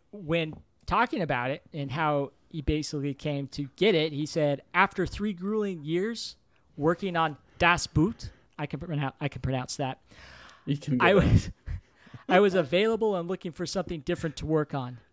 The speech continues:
Speaker 1: Das Boot was tough. A tough movie to make. From the story point of view, it was very dark and emotional material. My son at the time was around ten years old or so,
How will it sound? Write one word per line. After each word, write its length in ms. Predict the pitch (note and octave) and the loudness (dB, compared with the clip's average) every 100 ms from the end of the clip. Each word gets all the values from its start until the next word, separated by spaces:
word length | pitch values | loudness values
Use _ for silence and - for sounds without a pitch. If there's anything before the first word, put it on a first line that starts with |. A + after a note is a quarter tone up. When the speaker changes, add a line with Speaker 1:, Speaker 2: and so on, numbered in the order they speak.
| - | 0
Speaker 1:
Das 240 | D#3 D#3+ | 2 2
Boot 320 | - F#3+ F#3 - | 0 -4 -4 -4
was 220 | D3 - | -6 -2
tough. 540 | - - - - - _ _ _ _ _ _ _ _ _ - | 2 4 2 -6 -20 _ _ _ _ _ _ _ _ _ -12
A 40 | - | -6
tough 300 | - G#3 - | 0 2 2
movie 260 | F#3 F3 E3 | 2 4 2
to 60 | |
make. 400 | D3+ D3 C3 - - - - - _ _ _ _ _ | 2 0 0 -8 -20 -20 -20 -20 _ _ _ _ _
From 140 | D#3 | -4
the 80 | D3 | -2
story 320 | - G#3+ G#3+ | 2 6 6
point 280 | G3 G3+ F#3 | 4 0 -2
of 60 | D#3+ | 0
view, 160 | F3 F3 | 0 0
it 20 | |
was 140 | C#3 | 0
very 260 | C#3+ F3+ E3 | 2 2 2
dark 380 | F3 E3+ F3 E3 | 0 0 0 -4
and 80 | |
emotional 500 | D3 D3 D3+ - D#3 | -6 -4 -4 -4 -4
material. 640 | C#3+ B2+ E3 D#3+ C#3+ B2+ B2+ | -4 -6 -2 0 0 -4 -6
My 120 | C3+ | -6
son 260 | - B3+ A#3+ | 0 0 0
at 120 | E3+ | -2
the 60 | |
time 300 | D#3+ C#3 D3 | -4 -2 -2
was 120 | D3 C3+ | -6 -4
around 280 | D3 C#3+ | -4 -6
ten 200 | - G3 | -6 -4
years 240 | G#3 F3 C#3 | -2 -2 0
old 240 | C3 B2+ | 0 -2
or 60 | C3+ | -6
so, 360 | - C3 C3 | -6 -4 -4